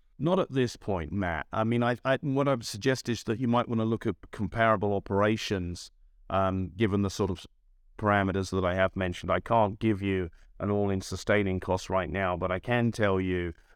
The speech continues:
that our internal work indicates that we've got a very robust, um,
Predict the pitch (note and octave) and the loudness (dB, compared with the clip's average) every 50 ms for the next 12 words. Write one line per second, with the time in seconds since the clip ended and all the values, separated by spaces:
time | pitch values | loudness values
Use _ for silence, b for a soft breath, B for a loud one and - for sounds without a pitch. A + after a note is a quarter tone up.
0 | b - - F#2+ F#2+ F2 - - - - F2 G2+ F#2+ G2+ G2+ F#2+ F#2+ - - G#2+ | b -2 2 2 4 2 2 0 -2 2 4 4 4 4 4 2 -2 -2 0 0
1 | G#2+ G#2 G2 F#2+ F#2+ F#2+ F#2+ F#2+ F2 - - - A#2 A2 F2+ F2+ - - F#2+ F#2 | 2 2 0 0 0 0 0 0 0 -2 -4 -2 0 0 2 0 0 0 0 0
2 | F2 - - - G2 F#2 - - F#2 G2 F2 - - G2 F#2 F2 E2+ F#2 F2+ F2+ | 0 0 -2 -4 -4 -4 -4 -4 -4 -4 -2 0 2 2 2 2 0 -2 0 2
3 | G2+ F#2+ F2+ E2+ E2+ D#2+ D#2+ E2+ E2 E2+ - F2 D#2+ D2 - - - - - - | 2 4 4 4 2 0 0 0 -2 0 2 2 2 2 0 -6 -14 -16 -18 -20
4 | _ _ _ - - - - - F#2+ F2+ F2 F2 E2+ E2 E2 E2+ E2+ | _ _ _ -20 -20 -8 -2 0 2 2 2 2 0 -2 -4 -4 -6